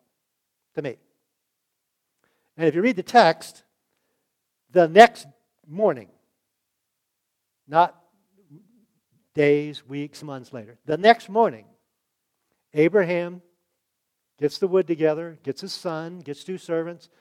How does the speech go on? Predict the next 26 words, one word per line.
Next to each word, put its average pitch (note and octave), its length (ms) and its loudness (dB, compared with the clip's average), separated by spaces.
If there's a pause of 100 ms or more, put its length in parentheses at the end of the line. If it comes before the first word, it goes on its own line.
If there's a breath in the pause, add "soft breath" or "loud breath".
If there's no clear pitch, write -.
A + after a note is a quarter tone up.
(100)
puts D#3 160 -8
the F3 80 -10
wood F3+ 180 -2
on F3 140 -8
a E3 60 -12
donkey, C#3+ 480 -12 (640)
and C3 300 -10 (160)
for D3 120 -8
three G3 220 2
days D#3+ 300 2
they D#3 100 -10
travel D3 360 -4
till C#3+ 140 -14
they C3+ 80 -12
get C#3+ 180 -6
to C#3 180 -16 (640)
this C3+ 140 -16
destination. C3+ 640 -10 (1080)
Yeah. C3 120 -20 (240)
One F3 100 -4
of F#3 80 2
the - 20 -4
fascinating F3 460 4
things D#3 200 -8
is C3 120 -14
this. C#3+ 280 -6